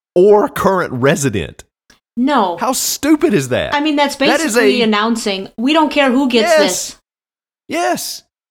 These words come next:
Speaker 1: It's
Speaker 2: We don't care
Speaker 1: but
Speaker 2: about
Speaker 1: it's
Speaker 2: you."
Speaker 1: per-, it's, it's personally for you, but we don't give a crap about you. It's
Speaker 2: Yeah.
Speaker 1: personally for you, but we're not even taking the time to try to hide it anymore. We're just hoping you'll look at the,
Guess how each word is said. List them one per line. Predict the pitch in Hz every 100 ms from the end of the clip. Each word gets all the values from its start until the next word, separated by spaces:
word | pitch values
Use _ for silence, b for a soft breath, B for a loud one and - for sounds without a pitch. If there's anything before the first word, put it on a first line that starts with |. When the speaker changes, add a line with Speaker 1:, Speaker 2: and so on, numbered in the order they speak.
| _
Speaker 1:
It's | 277 - - -
Speaker 2:
We | 285
don't | 330 311
care | 269 208
Speaker 1:
but | 208
Speaker 2:
about | 202
Speaker 1:
it's | 196
Speaker 2:
you." | 208 220
Speaker 1:
per-, | 202
it's, | - B B -
it's | 156
personally | - 233 247 269 277
for | 269
you, | 214 202 196
but | 156 123
we | 170
don't | 170
give | 156 143
a |
crap | 127 101
about | - 65 -
you. | 65
It's | 78 -
Speaker 2:
Yeah. | 214
Speaker 1:
personally | 240 247 247
for | -
you, | 202 190 180 170 B -
but | 170
we're | 254
not | 262 233
even | 214 185
taking | 185 180 180
the | 156
time | 139 156 151
to | 143
try | - 143
to |
hide | 104 - 160 175
it | 185
anymore. | 196 202 208 240 254 B B
We're | 170
just | 202 -
hoping | 196 190 156
you'll | 143
look | 143 156
at | 143
the, | 127